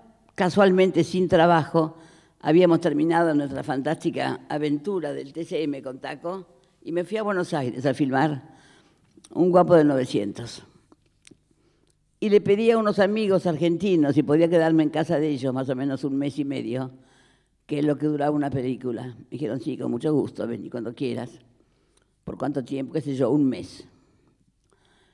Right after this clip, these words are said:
Y de esto hace treinta y cinco años. Y, este, y empecé a filmar, lo cual es muy difícil. Después de haber hecho teatro durante tantos años, uno cree que es lo mismo, pero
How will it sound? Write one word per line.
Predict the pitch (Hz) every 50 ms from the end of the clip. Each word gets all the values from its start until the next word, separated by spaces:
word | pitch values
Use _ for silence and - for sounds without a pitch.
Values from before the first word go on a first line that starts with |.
| _ _ _ _ _ _ -
Y | 165 156
de | 151 160
esto | 160 - 127 120
hace | 143 - 175 139
treinta | - 131 127 135 117 135
y | 127 131
cinco | 156 170 156 131 120 104
años. | 92 80 87 107 92 107 - - - _ _ _ _ _ _ _ _ _ _ _ _ _ _ _ _ _ _ _ _
Y, | - - 165 156
este, | 151 156 - - - 151
y | 139 156 165
empecé | 165 147 165 160 160 214 214
a | 226
filmar, | 220 247 240 214 202 180 156 160 170 175 190 175 151 - _ _ _ _ _ _ _ _ _ _ _ _ _ _ _ _ _ _
lo | - 143 143
cual | 165 160 185
es | 180
muy | 185 208 233
difícil. | 220 202 147 190 180 156 - - 143 131
Después | 143 143 127 170 185
de | 165
haber | 156 151 156
hecho | 170 165 170
teatro | 131 160 160 143 151 160 143 156 151 147
durante | 143 135 135 139 139
tantos | 131 151 165 160 165 165 151 165
años, | 151 131 123 117 120 127 135 127 - - - _ _ _ _ _ _ _ _ _ _ _ -
uno | - 165 175 170
cree | 160 190 180 180
que | 160 190
es | 190 180
lo | 185 180
mismo, | 180 185 185 180 170 185 185 185 180
pero | 175 175 151 139 127 120 117 98 -